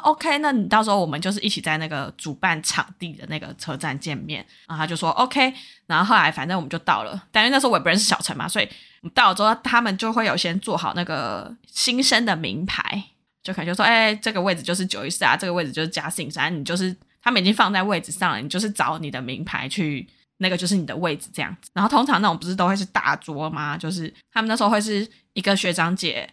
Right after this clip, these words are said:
一个新生、一个学长姐、一个新生，会是交错坐的。就是可能如果你中间玩游戏，或是你要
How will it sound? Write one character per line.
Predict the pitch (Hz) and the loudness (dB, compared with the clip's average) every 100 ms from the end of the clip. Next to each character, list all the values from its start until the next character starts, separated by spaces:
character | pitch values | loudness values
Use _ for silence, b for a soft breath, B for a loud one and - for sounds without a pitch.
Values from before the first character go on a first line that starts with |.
| _ | _
一 | 170 | -2
个 | 175 | 2
新 | 180 175 | 2 2
生、 | 208 | 0
一 | 165 | 0
个 | 175 | -2
学 | 180 | -2
长 | 170 | -4
姐、 | 170 | -4
一 | 143 | -4
个 | |
新 | 165 175 | -4 -2
生， | 185 202 | 0 2
会 | |
是 | 220 | 0
交 | 208 165 185 | 0 2 2
错 | 202 220 170 | 0 -2 -2
坐 | - 170 - | -2 -6 -6
的。 | - _ _ | -18 _ _
就 | 196 | -4
是 | 190 185 | -4 -2
可 | 190 | -4
能 | 147 139 | -6 -6
如 | 170 | -4
果 | 180 | -4
你 | 156 | -2
中 | 156 180 | -2 -2
间 | 190 170 165 190 | 0 -2 -4 -4
玩 | 180 175 | 0 0
游 | 180 | 2
戏， | 196 214 | 2 2
或 | 214 | 2
是 | 208 | 2
你 | 180 | 0
要 | 160 160 170 202 | 0 4 4 2